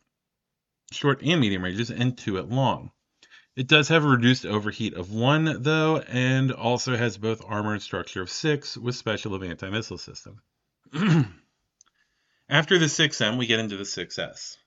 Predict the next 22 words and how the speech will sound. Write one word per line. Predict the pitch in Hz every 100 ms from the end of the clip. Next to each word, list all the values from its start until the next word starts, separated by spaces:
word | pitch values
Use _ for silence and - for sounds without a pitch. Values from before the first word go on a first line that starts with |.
| -
Give | 127
me | 143
one | 135
second, | 123 87 92
I |
gotta | 95 98
take | 98 82
a |
drink. | 85 78 _ _ _ _ _ _ _ _ _ _ _ _ _ _ _ _ _ _ _ _ _ _ _ _ _ -
The | 139 139
six | - 214 -
S | 123 123 -
is | - 110 92
once | 92 131 135
again | 123 107 104
a |
minor | 92 95 92 95 98
variation | 92 90 90 82 - 82
on | 80
the |
four | 80 -
D. | - -